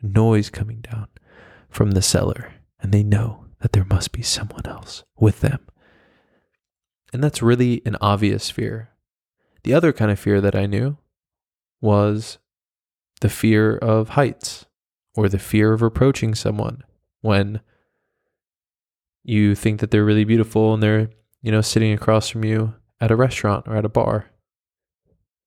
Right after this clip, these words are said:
But I didn't know about this other kind of fear, the fear of uncertainty in the long run. And what I mean by that is, as somebody who sets a lot of ambitious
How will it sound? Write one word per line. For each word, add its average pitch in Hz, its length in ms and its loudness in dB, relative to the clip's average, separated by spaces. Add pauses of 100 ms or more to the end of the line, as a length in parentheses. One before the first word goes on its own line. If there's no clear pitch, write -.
(680)
But 113 240 -2
I 110 80 2
didn't 143 400 -4
know 123 420 0 (160)
about 113 560 0 (1000)
this 113 340 0
other 135 260 2
kind 107 260 -4
of 113 80 -8
fear, - 420 -8 (1600)
the 110 160 0
fear 131 420 0
of 113 240 -2
uncertainty 107 920 -2
in 104 140 -6
the 98 80 -6
long 107 300 0
run. 98 300 -6 (640)
And 110 140 -8
what 107 140 2
I 101 80 4
mean 151 180 2
by 104 180 2
that 107 240 0
is, - 280 -4 (540)
as 113 120 -4
somebody 139 320 2
who 113 120 2
sets - 380 -2
a 107 60 0
lot 101 180 2
of 101 100 -2
ambitious - 680 -2